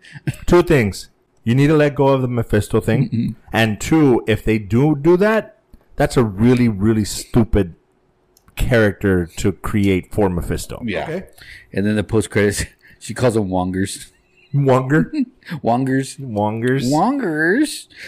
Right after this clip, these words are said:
Speaker 1: And then they're watching The
Speaker 2: It's like,
Speaker 1: Sopranos,
Speaker 2: "Oh my
Speaker 1: dude.
Speaker 2: God, you haven't." Oh my God, dude, I love that character so much. She, and I think it's because she's making fun of, like, socialites and shit.
Speaker 1: Yeah.
Speaker 2: It's just, oh my God, dude, it's so fucking funny.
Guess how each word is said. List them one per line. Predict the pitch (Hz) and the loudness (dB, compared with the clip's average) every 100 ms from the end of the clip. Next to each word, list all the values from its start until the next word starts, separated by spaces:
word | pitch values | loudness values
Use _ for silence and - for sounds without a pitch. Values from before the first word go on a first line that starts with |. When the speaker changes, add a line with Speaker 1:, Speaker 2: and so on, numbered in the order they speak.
| 202 | -2
Speaker 1:
And | 160 | 0
then | 180 | 2
they're | 185 | 2
watching | 175 185 208 196 | 4 2 0 -2
The | |
Speaker 2:
It's | 151 | 2
like, | 175 | 0
Speaker 1:
Sopranos, | - 185 214 247 156 | 2 2 2 2 2
Speaker 2:
"Oh | 156 | 4
my | 160 | 6
Speaker 1:
dude. | 175 | 6
Speaker 2:
God, | 147 147 165 151 | 4 2 0 0
you | 143 | -2
haven't." | 151 156 123 | -2 -4 -8
Oh | - - | -16 -16
my | - - | -16 -16
God, | - - | -14 -10
dude, | 80 | -6
I | 87 | -4
love | 82 87 | -4 -6
that | 71 - | -8 -6
character | 71 - 92 | -6 -6 -8
so | - 95 | -6 -4
much. | 90 98 | -4 -6
She, | - - 151 160 - - - - - 139 - | -6 -2 0 0 -6 -20 -20 -10 -4 -4 -2
and | 165 | 0
I | 170 | 2
think | 151 202 | 2 0
it's | 196 | 0
because | 170 185 156 151 | -2 -2 2 2
she's | 131 - 143 143 139 | 0 -2 0 0 -4
making | 101 113 131 143 147 139 | -4 0 0 0 -2 -4
fun | - - 113 117 131 | -2 0 0 0 -4
of, | - 107 101 | -2 -2 0
like, | 101 95 | -2 -2
socialites | - - 104 - 117 117 117 - | -4 0 0 0 0 2 0 -2
and | 123 117 | -4 -4
shit. | - 135 131 | 0 0 0
Speaker 1:
Yeah. | 110 95 - - _ _ _ | 0 0 -2 -12 _ _ _
Speaker 2:
It's | 117 110 - | -2 -2 -4
just, | 127 117 - - - - _ _ _ _ _ _ _ - | 2 2 0 -8 -16 -20 _ _ _ _ _ _ _ -12
oh | |
my | 90 76 | -10 -8
God, | 67 52 | -12 -14
dude, | 69 | -12
it's | 73 | -8
so | 82 | -8
fucking | 78 85 - 76 | -8 -8 -8 -12
funny. | 64 67 | -12 -14